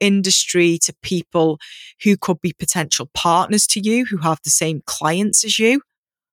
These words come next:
What support are you giving to their posts?" And the answer usually comes back, "Well, I d-, I'm not. I'm just, it takes me so long to put a <laughs> post together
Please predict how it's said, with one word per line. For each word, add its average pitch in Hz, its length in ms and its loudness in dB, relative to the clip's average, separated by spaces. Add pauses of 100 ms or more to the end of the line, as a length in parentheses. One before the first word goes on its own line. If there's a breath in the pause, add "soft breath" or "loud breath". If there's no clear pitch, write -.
(460 soft breath)
What 202 320 2
support 196 520 2
are 151 60 0
you 170 340 0
giving 160 420 0
to 151 240 -4
their 123 280 0
posts?" - 640 -2 (1000)
And 165 160 0
the 233 100 2
answer 247 300 2
usually 147 280 0
comes 143 280 -6
back, 135 260 -2 (540)
"Well, 190 140 2
I 139 80 -2
d-, - 120 -16 (120)
I'm 139 180 -4
not. 175 460 2
I'm 147 140 -4
just, - 280 -2
it - 140 -4
takes 180 320 0
me 160 60 -2
so 254 340 2
long 285 460 2
to - 160 -4
put - 180 -2
a - 40 -2
<laughs> - 180 -2
post 247 240 6
together 151 520 0